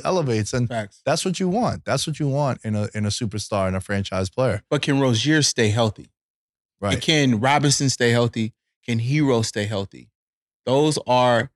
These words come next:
Speaker 2: the biggest takeaways for the Heat. If they, if they can keep them three guys healthy, especially Rozier, because he's stirring the boat right now. He's a starting P G.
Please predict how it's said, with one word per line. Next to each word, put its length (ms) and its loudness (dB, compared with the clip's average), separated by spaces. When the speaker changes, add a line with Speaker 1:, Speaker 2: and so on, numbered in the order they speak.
Speaker 2:
the 100 -2
biggest 460 0
takeaways 540 -2
for 80 -10
the 60 -8
Heat. 180 -4
If 180 -12
they, 120 0
if 200 -2
they 140 2
can 120 2
keep 240 -4
them 160 0
three 180 2
guys 300 4
healthy, 300 2
especially 520 2
Rozier, 460 4
because 400 -4
he's 120 -4
stirring 300 2
the 60 2
boat 300 0
right 220 0
now. 240 -8
He's 140 -14
a 60 -12
starting 440 0
P 180 -6
G. 240 -6